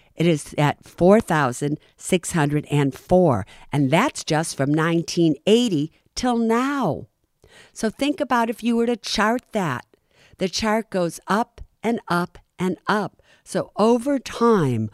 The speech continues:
when you bet against the stock market for the long run, you are betting against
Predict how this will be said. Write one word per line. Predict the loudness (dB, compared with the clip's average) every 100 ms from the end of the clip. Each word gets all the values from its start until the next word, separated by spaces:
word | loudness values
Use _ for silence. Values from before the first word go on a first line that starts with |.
| -12 -8
when | 2 4 4 4
you | 4 4 2 0
bet | 0 0 -2
against | -4 -4 -6 0 4 4 4 0 -10 -16 -6
the | -4
stock | -4 -8 0 2 2 0
market | 2 2 2 -2 -2
for | 2 2
the | 4 2
long | 2 2 4 4 2
run, | 0 -2 -6 -12 -18 _ -20 -20 -8
you | 4 8 8 8 4 _ -4
are | -2
betting | 0 2 4 2
against | 2 -2 2 2 2 -2 -10 -20